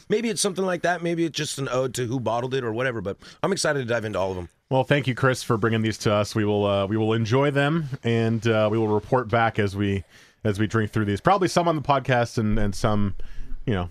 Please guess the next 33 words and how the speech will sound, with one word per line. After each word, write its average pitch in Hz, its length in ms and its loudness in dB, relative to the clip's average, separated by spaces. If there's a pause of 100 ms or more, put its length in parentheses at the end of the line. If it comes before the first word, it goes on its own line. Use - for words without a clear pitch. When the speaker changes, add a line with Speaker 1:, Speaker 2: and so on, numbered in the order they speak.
Speaker 2:
just - 180 -4
at 95 80 0
our 92 100 0
own 90 120 -2
personal 90 460 -4 (260)
leisure 98 400 -2
at 85 80 -4
home. 87 340 -4
Speaker 1:
Yeah, 98 120 -2
the 92 100 -6
Brett 120 180 -2
Lager 107 300 -2
might 92 180 -4
be 90 220 -8
beer 95 300 -6
of 87 40 -6
the 82 60 -8
week 85 180 -6
next 85 260 -6
week. 82 300 -12
Speaker 2:
<laughs> - 1400 -2
Yeah, 95 300 0
I'll, 135 200 0
I 117 60 -2
mean, 120 120 0
I'll 117 100 2
take 123 180 -2
the 113 80 2
other 110 100 2
one 104 140 0
home. 98 180 -2
That's 90 140 -4
fine. 87 220 -2